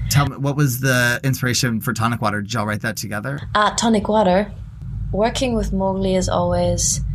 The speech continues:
Speaker 2: is mostly always, um, because I do produce my own music and I also produce for other artists, but when we work together, it's mostly that he has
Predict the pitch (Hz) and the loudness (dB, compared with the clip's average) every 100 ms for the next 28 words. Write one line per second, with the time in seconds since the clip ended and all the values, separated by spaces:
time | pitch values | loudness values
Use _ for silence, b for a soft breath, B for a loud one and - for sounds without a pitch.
0 | B B 190 202 220 285 - - 185 185 | B B 2 4 4 4 2 2 4 4
1 | 180 180 175 - 190 180 175 175 - - | 4 4 2 0 0 0 0 0 0 0
2 | - - - - - 202 - - 196 214 | 0 -2 0 0 0 0 2 2 2 2
3 | 226 196 196 - 175 185 185 202 208 214 | 2 2 2 2 2 2 2 2 2 2
4 | 202 185 180 180 - 180 - 185 180 190 | 2 2 4 2 2 0 0 0 2 2
5 | 208 214 202 - 180 185 180 196 196 - | 2 2 0 2 0 2 2 4 2 2
6 | 196 180 180 180 - 185 190 - 190 185 | 2 2 2 0 0 2 2 0 0 0
7 | - 190 190 180 175 196 - | -2 0 0 0 2 2 0